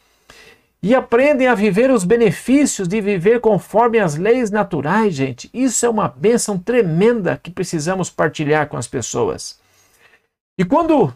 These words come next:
as pessoas são alcançadas dessa maneira, há o desenvolvimento dessa natureza amorosa, e isso as leva a alcançar muita gente ao seu redor. Nós temos aqui hoje como funciona a assistência médica.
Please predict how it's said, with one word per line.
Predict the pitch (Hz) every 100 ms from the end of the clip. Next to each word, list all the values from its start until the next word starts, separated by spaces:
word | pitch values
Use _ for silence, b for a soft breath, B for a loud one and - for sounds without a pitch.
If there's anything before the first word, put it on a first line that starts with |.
| _ b b
as | 180
pessoas | - 208 - 302 -
são | 233
alcançadas | 208 190 165 - 240 226 196
dessa | 175 175 175
maneira, | 143 131 226 240 123 - _ _ _ _
há | - 220 285
o | -
desenvolvimento | 175 175 190 208 170 160 233 226
dessa | 180 190 190
natureza | 190 180 156 208 190
amorosa, | 175 135 143 233 240 165
e | 190
isso | 247 - 220 -
as | 151 175 156
leva | 170 226 254 220
a |
alcançar | 226 208 190 - 214 240
muita | 202 247 302 269 214 147
gente | 202 247 220
ao | 196
seu | 151 196 175
redor. | 147 123 101 107 - _ _ _ _ _ _ _ _ _ _ _ _
Nós | 202 185
temos | 269 254 196
aqui | 175 175
hoje | 202 214 185
como | 196 196
funciona | - 180 - 180 202 196
a | - 160 175 165
assistência | - 151 - 185 180 185 165
médica. | 139 160 143 - - 80